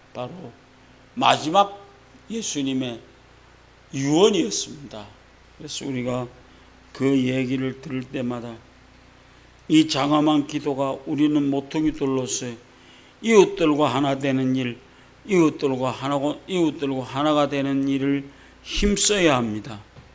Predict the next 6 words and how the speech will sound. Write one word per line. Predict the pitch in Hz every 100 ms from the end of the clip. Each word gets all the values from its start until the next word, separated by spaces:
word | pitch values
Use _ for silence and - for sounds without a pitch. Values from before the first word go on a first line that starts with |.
| - - - - - - - - - - - - -
독일 | 160 170 175 160 135 139 - - - - - - - - - - - - - -
리베크 | 127 139 151 214 214 185
성당의 | - 135 135 143 139 139 135 131 127 127 - - -
낡은 | 147 156 190 185 165 139 135
돌판에 | 180 - - 117 147 107 - - - - - _ - - _ _
주는 | - 151 139 127 123